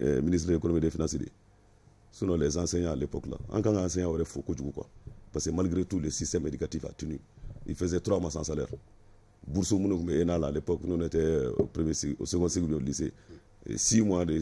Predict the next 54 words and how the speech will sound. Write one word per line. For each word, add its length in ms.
kalo 160
kelen 160
bourse 200
bɛ 100
d'i 140
ma. 60
Goudron 320
la, 260
Bamakɔ 420
yan 80
nɔ, 120
tu 120
choisissais 360
tes 120
trous, 220
tu 80
ne 60
pouvais 160
pas 100
les 220
éviter. 260
Moi, 140
je 60
suis 100
de 100
Djéné, 400
Djéné, 320
Carrefour, 380
trente 220
kilomètres. 400
Ne 100
vacances 300
bila 180
la, 260
mes 120
parents 180
étaient 160
à 80
Dakar. 280
N 80
tɛ 220
jɔrɔ 360
Carrefour 360
la 100
ka 80
na 80
Bamakɔ, 340
n 60
bɛ 100
jɔrɔ 320
Djéné 280
Carrefour, 360
trente 220
kilomètres. 260